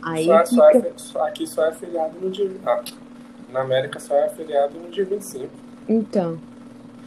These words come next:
Speaker 1: Aí
Speaker 2: Acho
Speaker 1: começa
Speaker 2: que
Speaker 1: vinte e quatro.
Speaker 2: fecha, fecha no vinte e quatro à noite aí?
Speaker 1: Eu
Speaker 2: Só
Speaker 1: acho.
Speaker 2: sei que o fe-,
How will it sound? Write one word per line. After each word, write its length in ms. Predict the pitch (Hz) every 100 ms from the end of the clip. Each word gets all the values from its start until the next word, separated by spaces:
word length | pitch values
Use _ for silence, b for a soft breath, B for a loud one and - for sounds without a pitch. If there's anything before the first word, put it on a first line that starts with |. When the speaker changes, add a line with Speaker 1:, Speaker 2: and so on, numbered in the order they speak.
| B
Speaker 1:
Aí 160 | 185 196
Speaker 2:
Acho 100 | 185
Speaker 1:
começa 260 | 214 208
Speaker 2:
que 120 | 208 214
Speaker 1:
vinte 100 | -
e 60 |
quatro. 340 | - 180 - -
Speaker 2:
fecha, 580 | - 147 185 - 139 120
fecha 360 | 151 156 147
no 100 | 131
vinte 180 | 123 123
e 40 | -
quatro 260 | 123 123
à 20 |
noite 340 | 123 185 208 143
aí? 220 | 165 208 - - - - - - - - - - - - - - - - - -
Speaker 1:
Eu 100 | 165
Speaker 2:
Só 80 |
Speaker 1:
acho. 80 | 156
Speaker 2:
sei 100 | 165
que 100 | -
o 40 | 123
fe-, 220 | -